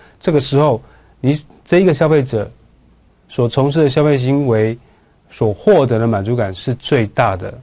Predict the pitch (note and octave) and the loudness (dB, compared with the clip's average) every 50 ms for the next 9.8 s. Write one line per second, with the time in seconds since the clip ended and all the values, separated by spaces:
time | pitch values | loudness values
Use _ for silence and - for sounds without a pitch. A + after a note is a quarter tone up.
0 | _ _ _ _ - - - - - - C#3+ C#3 C3 C3+ E3 D3+ C#3 D#3 C#3 B2 | _ _ _ _ -6 -4 -4 -2 -2 -2 -2 -2 0 0 0 2 2 2 0 0
1 | - - - - - _ _ - - B2+ B2 B2 D3+ D3+ D3 C3+ B2+ B2 B2 B2+ | -4 -12 -20 -20 -20 _ _ -8 -4 -4 0 2 2 4 4 4 2 2 0 2
2 | - C#3 B2+ C#3 C#3 C3+ C#3+ C3+ - D3 C3 C3+ B2 A2 - - B2+ A#2 B2 C3 | 0 0 0 2 0 -2 -2 -2 -2 -2 -2 -2 -4 -8 -6 -4 -2 0 0 0
3 | B2+ A#2+ - - A#2+ B2+ C#3 B2+ A#2 A2 G#2+ G#2+ A2+ C3+ B2+ A2 G2+ F#2 F2 F2+ | -2 -2 -4 -4 0 0 2 0 0 0 0 0 2 2 2 0 -2 -4 -8 -12
4 | _ _ _ _ _ _ _ _ _ _ _ _ _ _ _ _ _ _ _ _ | _ _ _ _ _ _ _ _ _ _ _ _ _ _ _ _ _ _ _ _
5 | _ _ _ - - G3+ G3+ G3+ A3 F#3+ D#3+ C#3+ C3 C3 C#3 C#3+ D3 _ _ _ | _ _ _ -4 0 2 4 4 4 4 6 4 4 2 2 -2 -6 _ _ _
6 | _ _ _ _ _ _ _ _ _ _ _ _ _ _ _ _ _ _ _ _ | _ _ _ _ _ _ _ _ _ _ _ _ _ _ _ _ _ _ _ _
7 | _ _ _ _ _ _ - D#3+ D3+ E3+ F3+ F#3 F3 F3 E3 - E3+ D#3 F3 G3+ | _ _ _ _ _ _ -2 0 2 4 4 4 4 2 2 2 2 4 4 4
8 | G#3 F#3 D#3 D3+ C3+ B2+ B2 A#2 - F3+ F3+ F3+ E3+ D#3+ - - A#2 A2+ A2 A2 | 4 4 4 4 2 2 0 -2 0 0 2 2 2 2 0 -2 -2 -2 -4 -6
9 | C#3 - - _ _ _ - - B2+ A#2+ B2 D3+ D#3+ C3 A2+ | -10 -16 -20 _ _ _ -6 -2 0 2 4 4 2 2 0